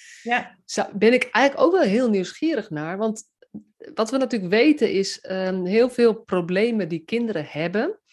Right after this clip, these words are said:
Speaker 2: of gedragsproblemen die we zien bij kinderen waar we over nadenken, hebben uiteindelijk een samenhang met dat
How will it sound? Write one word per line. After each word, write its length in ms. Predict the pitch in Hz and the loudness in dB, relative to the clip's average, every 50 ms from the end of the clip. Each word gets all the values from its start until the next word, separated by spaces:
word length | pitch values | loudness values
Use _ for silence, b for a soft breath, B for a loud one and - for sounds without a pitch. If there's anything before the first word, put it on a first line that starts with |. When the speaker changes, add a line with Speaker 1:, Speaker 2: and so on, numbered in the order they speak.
| b b b b b b b _ | b b b b b b b _
Speaker 2:
of 160 | - 180 - | -12 -10 -8
gedragsproblemen 920 | - 185 156 165 180 220 214 - - - 202 185 196 190 190 190 185 170 | -8 -6 -4 -2 -2 -2 -2 -2 -2 -2 0 4 4 4 4 4 2 0
die 140 | 160 185 175 | -2 -2 -2
we 60 | 165 151 | -2 -2
zien 240 | 151 185 208 214 | 0 2 2 4
bij 180 | 196 185 180 180 | 4 2 -2 -2
kinderen 360 | - - 190 185 175 160 160 | -2 -4 -2 -2 -2 -4 -2
waar 140 | 165 170 170 | -2 -2 -2
we 60 | 165 | -2
over 220 | - 185 160 160 156 | -4 -6 -6 -6 -6
nadenken, 600 | 165 180 190 208 208 202 208 214 214 214 202 180 | -4 -4 -2 -2 -2 -2 -2 -4 -4 -4 -4 -2
hebben 260 | 185 190 185 185 - | -2 -2 -2 -2 -2
uiteindelijk 800 | - 175 175 - - 185 202 208 208 196 196 190 196 - _ _ | -2 -4 -4 -4 -4 -2 0 0 0 0 -2 -4 -6 -8 _ _
een 260 | - 170 190 - 175 | -8 -8 -6 -6 -8
samenhang 560 | 175 - - 202 220 233 226 190 180 180 175 165 | -8 -4 -2 0 0 0 0 0 -2 -2 -2 -2
met 120 | 156 - | -4 -2
dat 260 | 165 165 165 - - | -4 -6 -6 -8 -18